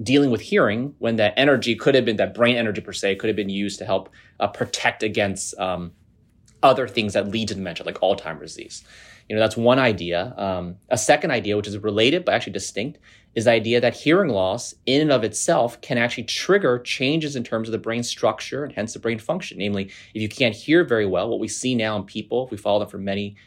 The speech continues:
many years, is that parts of the brain literally shrink faster in those, uh, in those people with hearing loss versus those with normal hearing. And it gets the idea if you don't, if you have sensory deprivation in those parts of the brain, uh, those parts of the brain shrink faster. So sort of much the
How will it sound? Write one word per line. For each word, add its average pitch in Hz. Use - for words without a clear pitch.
many 101
years, 98
is 117
that 120
parts 143
of 139
the 135
brain 117
literally 147
shrink 139
faster 123
in 101
those, 104
uh, 98
in 101
those 107
people 110
with 101
hearing 160
loss 90
versus 92
those 101
with 98
normal 92
hearing. -
And 123
it 123
gets 127
the 131
idea 110
if 95
you 107
don't, 98
if 107
you 113
have 104
sensory 123
deprivation 110
in 101
those 98
parts 98
of 90
the 87
brain, 135
uh, 101
those 110
parts 117
of 98
the -
brain 120
shrink 131
faster. 151
So 104
sort 135
of 123
much -
the 98